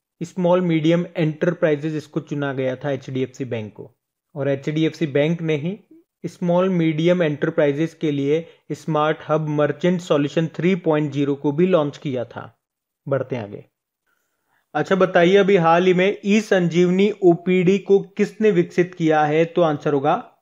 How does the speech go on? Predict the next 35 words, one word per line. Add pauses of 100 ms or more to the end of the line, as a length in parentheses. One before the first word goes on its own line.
सीडैक
ने। (420)
सीडैक
मतलब (180)
Center (120)
for
Development
of (100)
Advanced (160)
Computer। (420)
अच्छा,
ये
है
क्या
ई
संजीवनी
ओपीडी? (380)
तो
ये
एक
तरह
का
टेलीमेडिसिन
सर्विस
है। (480)
टेलीमेडिसिन
के
बारे
में
पढ़ा
था
ना
हम
लोगों
ने